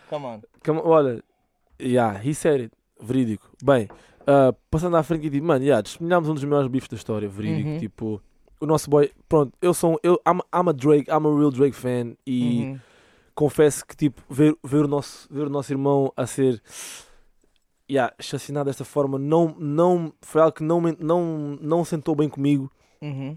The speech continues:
Speaker 2: mas também são outros assuntos. O que importa é que neste duelo, pronto, o Drake foi de facto o elo mais fraco e não, não, não, não teve a altura e,
Speaker 1: Bem,
Speaker 2: e o
Speaker 1: nunca ia estar, bem.
Speaker 2: Sim, porque são,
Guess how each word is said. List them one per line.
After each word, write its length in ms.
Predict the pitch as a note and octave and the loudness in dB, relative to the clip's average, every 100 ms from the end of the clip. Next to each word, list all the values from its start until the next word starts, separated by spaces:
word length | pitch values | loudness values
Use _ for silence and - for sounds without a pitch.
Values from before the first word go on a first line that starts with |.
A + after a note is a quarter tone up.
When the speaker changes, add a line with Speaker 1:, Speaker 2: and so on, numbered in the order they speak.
| - | -6
Speaker 2:
mas 100 | C#3 | -4
também 240 | C3+ C3+ | -2 -2
são 160 | B2+ C3 | -2 -4
outros 220 | B2 A#2+ | -6 -8
assuntos. 360 | - C#3 B2+ _ _ _ _ _ - | -6 -6 -8 _ _ _ _ _ -6
O 100 | D3+ | -4
que 80 | D#3+ | 0
importa 380 | D3 D#3+ D#3 | 4 4 2
é 20 | D3+ | -4
que 320 | - D#3+ D#3+ | -4 -2 0
neste 280 | D#3 D3+ C#3 | 0 -4 0
duelo, 500 | C#3+ D#3 D#3 D#3 F#3 _ _ _ _ | 4 6 6 2 -6 _ _ _ _
pronto, 300 | C#3 D3 - | -2 -2 -2
o 20 | |
Drake 240 | B2+ B2+ - | 0 2 0
foi 120 | B2+ | -2
de 40 | |
facto 240 | - B2+ B2+ | 0 0 2
o 40 | |
elo 100 | B2 | 2
mais 160 | A#2+ A#2+ | 2 -4
fraco 440 | - B2 B2 _ _ - | 0 0 0 _ _ -10
e 60 | A#2+ | -6
não, 100 | B2 | -4
não, 180 | B2 A#2+ | -4 -6
não, 180 | C3 C3 | -4 -6
não 160 | - C3 | -4 -4
teve 180 | C#3 A#2+ | -2 0
a 40 | |
altura 500 | B2+ - B2+ C3 B2+ - | 0 0 0 2 0 -4
e, 240 | B2+ B2+ F3+ | -4 0 2
Speaker 1:
Bem, 100 | D#3 | 4
Speaker 2:
e 20 | |
o 100 | D3+ | 2
Speaker 1:
nunca 180 | D#3 E3+ | 2 4
ia 160 | E3 | 4
estar, 300 | E3+ F#3+ D3+ | 2 2 0
bem. 220 | A2+ G2+ F#2+ - _ | -2 -8 -10 -20 _
Speaker 2:
Sim, 220 | - B3+ | -2 0
porque 180 | E3 E3+ | 0 0
são, 140 | G3 | 2